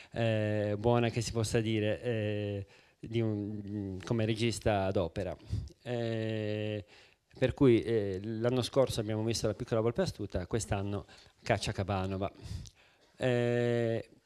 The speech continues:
in Italia abbiamo il massimo esper-, uno dei massimi esperti europei sicuramente di Janáček,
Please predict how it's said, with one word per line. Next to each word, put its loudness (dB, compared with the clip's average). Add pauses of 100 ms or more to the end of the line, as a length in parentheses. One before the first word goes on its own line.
(240)
in 8
Italia 10
abbiamo 4 (300)
il -6
massimo 2
esper-, 0
uno 6
dei 6
massimi 6
esperti 0 (280)
europei 8
sicuramente 0
di 0
Janáček, 0